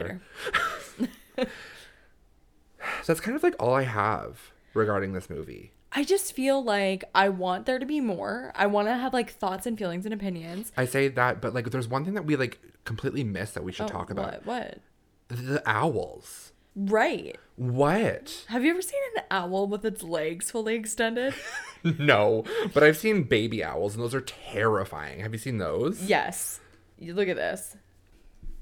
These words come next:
Speaker 1: Ew.
Speaker 2: Right?
Speaker 1: Also, look at that one, the bottom right hand, where it's, like, little toes are like, "Hello."
Speaker 2: Yeah.
Speaker 1: Have you ever Googled megabats?
Speaker 2: I have.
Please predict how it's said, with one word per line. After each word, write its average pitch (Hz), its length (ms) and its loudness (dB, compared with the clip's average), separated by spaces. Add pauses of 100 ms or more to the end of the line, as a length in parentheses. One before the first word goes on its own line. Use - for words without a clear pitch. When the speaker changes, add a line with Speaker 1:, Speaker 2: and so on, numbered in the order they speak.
(2000)
Speaker 1:
Ew. 175 680 4
Speaker 2:
Right? 175 460 2 (320)
Speaker 1:
Also, 127 180 -8
look 127 100 -6
at - 80 -10
that 156 140 -4
one, 104 320 0 (540)
the 117 120 -4
bottom 107 340 2
right 101 140 2
hand, 127 240 -2
where 127 100 2
it's, 110 120 -8
like, 110 100 0
little 110 160 4
toes 101 280 -2
are 107 60 0
like, 107 220 -4
"Hello." 285 440 -2 (120)
Speaker 2:
Yeah. 185 340 2 (380)
Speaker 1:
Have 139 120 -2
you 147 60 -2
ever 214 140 2
Googled 120 300 -2
megabats? 113 760 0 (760)
Speaker 2:
I 202 60 -4
have. 175 720 0